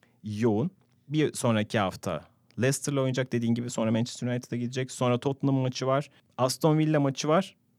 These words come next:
Sonra on Kasım'da da, e, Manchester City. Yani bu beş haftadan Liverpool'un, hani Liverpool'un aslında ligi şimdi başlıyor gibi bir şey. Hani play-, playoff gibi neredeyse. Hani çok erken bir şeyden bahsettiğimin farkındayım ama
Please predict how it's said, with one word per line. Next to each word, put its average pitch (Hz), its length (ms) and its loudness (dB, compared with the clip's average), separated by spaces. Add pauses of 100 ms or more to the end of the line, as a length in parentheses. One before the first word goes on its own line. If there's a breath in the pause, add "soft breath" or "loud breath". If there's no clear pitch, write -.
(100)
Sonra 135 280 4
on 135 100 8
Kasım'da 117 480 6
da, 165 260 10 (100)
e, 95 200 8
Manchester 107 600 6
City. - 340 -6 (160)
Yani 95 260 0
bu 120 240 0
beş 135 340 2
haftadan 131 520 2
Liverpool'un, 139 480 4 (480 soft breath)
hani 135 160 10
Liverpool'un 170 300 12
aslında 156 300 10
ligi 151 180 8
şimdi 156 300 8
başlıyor 92 380 4
gibi 113 220 4
bir 117 60 4
şey. - 280 -2
Hani 90 140 0
play-, 131 360 6
playoff 147 460 10
gibi 107 200 6
neredeyse. 90 440 0
Hani 82 200 -6
çok 151 220 6
erken 107 640 6
bir 101 40 0
şeyden 104 340 4
bahsettiğimin 104 420 4
farkındayım 143 480 6
ama 107 160 4